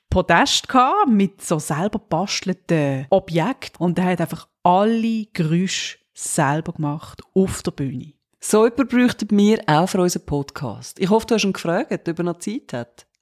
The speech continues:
Speaker 1: Ich habe gesagt, ich habe eine Podcast-Partnerin, die sich beschwert, dass ich nie lache bei ihren Witz, ob er einfach ab und zu ein paar <laughs> authentische Lachen könnte reinspielen.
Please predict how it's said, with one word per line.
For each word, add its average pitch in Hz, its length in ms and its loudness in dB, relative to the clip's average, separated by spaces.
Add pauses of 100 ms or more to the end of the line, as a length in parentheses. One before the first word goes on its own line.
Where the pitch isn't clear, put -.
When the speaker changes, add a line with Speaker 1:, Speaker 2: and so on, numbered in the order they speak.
Speaker 1:
Ich 233 60 2
habe 233 60 4
gesagt, 233 340 2
ich 240 120 2
habe 240 60 4
eine 226 120 4
Podcast-Partnerin, 240 1200 0 (320)
die 190 80 0
sich 208 140 -4
beschwert, 190 480 2
dass 202 120 -4
ich 196 280 -2
nie 190 160 2
lache 180 320 0
bei 240 80 0
ihren 220 280 2
Witz, 208 280 -4 (300)
ob 175 120 0
er 175 180 6
einfach 190 220 2
ab 185 180 2
und 190 140 2
zu 185 140 0
ein 180 160 2
paar 170 440 2
<laughs> - 80 -16
authentische 247 840 2
Lachen 185 400 2
könnte 175 400 0
reinspielen. 156 760 -2